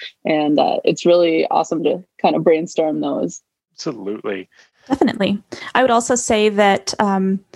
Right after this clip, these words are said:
Speaker 3: one other thing, oh, hold on. I think I lost my train of thought.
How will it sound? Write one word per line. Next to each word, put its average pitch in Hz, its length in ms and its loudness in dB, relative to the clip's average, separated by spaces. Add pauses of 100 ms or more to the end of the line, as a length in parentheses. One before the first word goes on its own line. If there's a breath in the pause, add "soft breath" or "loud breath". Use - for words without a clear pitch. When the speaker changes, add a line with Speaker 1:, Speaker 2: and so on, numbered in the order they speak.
(260 loud breath)
Speaker 3:
one 208 240 2
other 202 280 4
thing, 202 480 0 (220)
oh, 202 160 2
hold 208 240 2
on. 247 320 2
I 233 60 -4
think 196 160 2
I 202 40 4
lost 202 200 4
my 214 80 2
train 226 180 2
of 269 60 -2
thought. 202 260 0